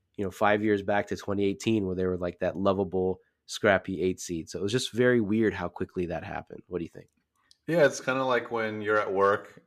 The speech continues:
Speaker 2: and you haven't seen someone for maybe, uh, uh, three or four days, and you're like, "Where did Kevin go?"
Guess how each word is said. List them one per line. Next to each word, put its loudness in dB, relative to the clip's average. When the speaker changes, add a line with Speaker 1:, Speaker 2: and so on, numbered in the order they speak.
Speaker 2:
and -2
you -2
haven't 2
seen -6
someone -4
for -6
maybe, -4
uh, -8
uh, -6
three 0
or 0
four 4
days, 2
and -2
you're 0
like, 0
"Where 4
did -2
Kevin 0
go?" 2